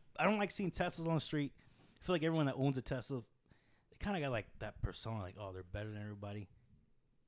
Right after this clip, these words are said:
I'm, I'm sure not everyone's like that. I'm generalizing all this shit. But generally, that's the vibe I pick up from a lot of people.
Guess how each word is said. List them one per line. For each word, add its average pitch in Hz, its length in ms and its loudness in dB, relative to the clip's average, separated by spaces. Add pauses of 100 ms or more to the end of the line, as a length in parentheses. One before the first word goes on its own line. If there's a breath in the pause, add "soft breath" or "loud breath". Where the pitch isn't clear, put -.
(360)
I'm, 190 280 2
I'm 202 140 8
sure 214 280 12
not 160 160 12
everyone's 120 360 6
like 92 220 -4
that. 85 200 -10 (1200)
I'm 143 120 6
generalizing 110 680 6
all 87 100 -4
this 87 140 -8
shit. - 240 -12 (640)
But 123 400 4 (1500)
generally, 131 460 0
that's 135 220 -6
the 147 100 -6
vibe 113 260 -2
I 92 80 -4
pick 95 260 -12
up 101 100 -2
from 90 100 -10
a - 20 -8
lot 87 120 -8
of 101 100 -12
people. - 240 -16